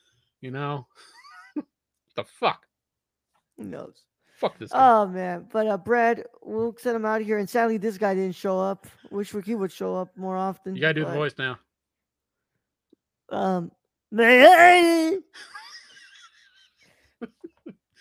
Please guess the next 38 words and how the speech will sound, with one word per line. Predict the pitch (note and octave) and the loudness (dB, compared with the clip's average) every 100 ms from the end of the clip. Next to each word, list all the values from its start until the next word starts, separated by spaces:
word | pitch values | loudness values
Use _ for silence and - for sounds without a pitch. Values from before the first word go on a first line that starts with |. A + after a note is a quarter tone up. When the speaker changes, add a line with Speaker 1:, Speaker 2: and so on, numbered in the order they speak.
| - | -18
Speaker 2:
Oh, | F3+ F3+ F3 E3+ | -10 -6 -4 -6
my | D#3+ | -8
Speaker 1:
Bad | D#3+ B2+ F3+ F#3+ | -2 4 6 8
Speaker 2:
God. | |
Speaker 1:
baby, | G#3+ B3 B3+ | 8 8 6
not | C4+ C#4+ | 6 4
squeezy. | C4+ D#4+ F4 D4+ D4 - - F#3+ - - | 4 2 2 2 -4 -8 -20 -20 -20 -10
Speaker 2:
Bad | D4+ F#4+ G#4 D4+ D#4+ F#4+ F#4 | 4 8 8 6 8 8 8
baby, | F4 D#4 | 0 0
not | D#4 F4+ F#4 | 4 4 4
squeezy. | - C#4 D4 A#4 C4 F#3 E3+ _ _ _ _ _ _ _ _ _ _ _ _ _ _ | -8 -4 2 2 0 -8 -14 _ _ _ _ _ _ _ _ _ _ _ _ _ _
Speaker 1:
Best | C3+ B2 C3+ | -14 -14 -16
line | B2+ B2+ B2+ - | -14 -14 -16 -14
ever. | C#3+ B2 B2 B2+ _ D3+ | -14 -10 -12 -12 _ -10
I | C3+ C3 | -6 -2
don't | D3+ | -2
even | D3 B2 | -2 -6
care | - C3 | -10 -10
if | A#2 | -10
the | A#2 | -18
season | C3+ C3 B2 | -16 -14 -14
wasn't | B2 C3 - _ - - | -16 -18 -20 _ -20 -10
as | C#3 A#2+ | -8 -6
good | C3+ C3+ | -6 -6
as | B2+ | -6
the | B2+ | -6
rest. | B2 B2 | -6 -8
That's | C3 B2 | -12 -14
the | |
best | A#2 B2+ B2+ - | -10 -10 -10 -14
Speaker 2:
Dude, | - - | -20 -10
Speaker 1:
fucking | D3+ - | -8 -6
Speaker 2:
gave | A#2 | -6
me | |
Speaker 1:
line. | A2+ A#2 | -6 -6
Speaker 2:
frog | C3 G2+ A2 F3+ - | -6 -4 -4 -6 -10
eggs. | G#2+ G3 G3+ - - | -8 -6 -10 -16 -20
Luke | - A#3+ A3+ - | -8 -4 -4 -8